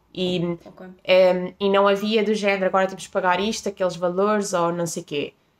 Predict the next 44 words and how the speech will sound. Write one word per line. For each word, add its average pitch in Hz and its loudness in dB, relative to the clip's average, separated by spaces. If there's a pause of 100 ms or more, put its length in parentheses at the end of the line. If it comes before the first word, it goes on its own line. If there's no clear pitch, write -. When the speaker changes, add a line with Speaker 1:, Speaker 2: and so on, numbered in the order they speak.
(140)
Speaker 1:
Era 175 0
um 185 0
bocado, 185 0 (260)
eu - 0
não, 226 2
eu 208 0
não 214 2
vivia 208 -2
isso. 247 -6 (580)
Eu, 202 -6
eu 226 4
acho 214 0
que 214 -6
as - -8
conversas 254 0
de 226 -4
dinheiro 233 0
comigo 226 0
eram, 156 0 (260)
"Beatriz, 196 -2
tens 196 -6
que 202 -6
aprender 175 0
a 165 0
poupar, 180 -2 (920)
hum, 170 -6 (680)
e 185 -2
é 180 4
importante 180 -4
poupar", 190 -2
do 196 -12
género, 165 0
ter, 196 -4 (280)
ter 240 2
uma 233 2
noção 220 2
de 196 -4
dinheiro, 190 0
de 160 -14
tipo, 143 -18
"Ya, 165 -2
isto 202 -10
é 165 -8
importante". 226 -4